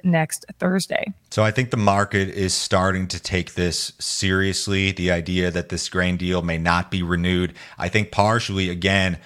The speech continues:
Speaker 2: to go back to that alleged attack on the Kremlin last week, a lot of the rhetoric out of Russia has become, again, a lot more hawkish. Uh, Russia's former prime minister and former president, uh, Dmitry Medvedev,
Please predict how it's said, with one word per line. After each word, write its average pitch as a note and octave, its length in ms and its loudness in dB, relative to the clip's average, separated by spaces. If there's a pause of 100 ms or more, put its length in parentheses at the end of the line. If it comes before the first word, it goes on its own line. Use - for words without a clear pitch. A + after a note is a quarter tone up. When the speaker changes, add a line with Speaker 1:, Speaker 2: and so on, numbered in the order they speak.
(140)
Speaker 2:
to F#2 100 -8
go F2+ 140 2
back F2+ 300 0
to F2 100 -2
that E2+ 260 0
alleged F2 460 0
attack F#2 440 -2
on E2+ 120 -2
the E2 60 -8
Kremlin F2+ 340 -2
last E2 280 -2
week, F2+ 180 -4 (260)
a E2+ 60 -6
lot F#2 280 2
of A2+ 80 -2
the G#2 140 -2
rhetoric F#2 640 2
out F2+ 180 2
of E2+ 140 -4
Russia F2 400 2
has E2+ 120 -2
become, F2 320 -2
again, E2+ 280 0
a F2 60 -2
lot E2 200 -2
more F#2 140 0
hawkish. E2 520 -2 (280)
Uh, E2+ 160 0
Russia's G2+ 440 2
former G#2 600 0
prime G#2+ 360 0
minister G#2 560 0 (200)
and F2 180 -4
former G2 220 0
president, F#2+ 640 0
uh, E2+ 260 0
Dmitry F2+ 460 -2
Medvedev, F2+ 680 0